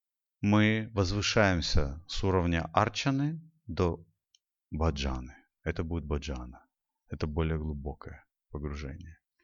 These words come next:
И на этом более глубоком уровне погружения, когда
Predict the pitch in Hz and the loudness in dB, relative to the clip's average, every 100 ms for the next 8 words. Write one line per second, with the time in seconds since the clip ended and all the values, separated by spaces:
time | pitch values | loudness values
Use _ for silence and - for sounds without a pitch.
0 | _ - - _ _ _ _ _ - 101 | _ -20 -20 _ _ _ _ _ 0 4
1 | 104 123 151 147 135 135 135 127 120 127 | 6 4 4 4 4 6 6 6 8 8
2 | 120 123 113 107 101 98 92 95 95 87 | 8 2 2 4 6 6 6 4 2 0
3 | 92 82 76 67 - - _ _ _ _ | 0 2 0 -2 -10 -20 _ _ _ _
4 | _ _ _ _ _ _ 107 101 92 113 | _ _ _ _ _ _ 2 6 12 12
5 | 101 78 76 73 | 12 10 4 -6